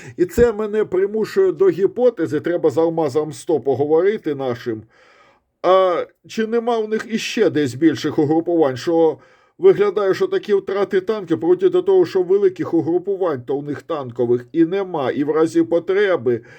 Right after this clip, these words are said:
вони їх не дуже зберуть. Я не вірю в те, що вони тримають танки в тилу. Таке підозра, от, що є, тим клін'я і вбивають. І друге,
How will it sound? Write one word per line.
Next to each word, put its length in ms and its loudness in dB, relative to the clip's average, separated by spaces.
вони 260 2
їх 260 2
не 200 0
дуже 380 2
зберуть. 480 0
Я 140 2
не 160 -4
вірю 300 -2
в 60 -8
те, 160 -2
що 160 -6
вони 240 0
тримають 600 0
танки 400 -4
в 80 -2
тилу. 560 -4
Таке 240 4
підозра, 520 2
от, 320 -2
що 240 -4
є, 360 0
тим 360 0
клін'я 500 -2
і 160 -2
вбивають. 760 0
І 140 -4
друге, 600 2